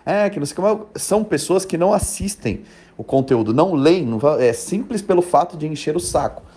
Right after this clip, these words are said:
São pessoas que não têm resultado algum, geralmente grandes fracassados, que colocam a culpa em todo mundo. Todo mundo não presta, é todo mundo enrolão.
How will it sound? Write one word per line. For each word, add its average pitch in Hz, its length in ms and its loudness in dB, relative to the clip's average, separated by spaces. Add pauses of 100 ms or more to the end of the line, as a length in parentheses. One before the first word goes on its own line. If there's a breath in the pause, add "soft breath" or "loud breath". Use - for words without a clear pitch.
(220 loud breath)
São 123 160 -6
pessoas 139 540 0
que 131 160 -8
não 131 160 -2
têm 131 200 -2
resultado 120 380 2
algum, 131 280 0
geralmente 120 440 2
grandes 127 300 0
fracassados, 160 720 0 (420 loud breath)
que 185 140 -12
colocam 175 600 2
a 170 80 2
culpa 165 400 -4
em 180 40 -6
todo 175 240 -4
mundo. 170 300 -2
Todo 131 300 -2
mundo 151 320 -2
não 156 120 -6
presta, 135 480 2
é - 40 -8
todo 120 200 -8
mundo 135 380 -4
enrolão. 127 800 2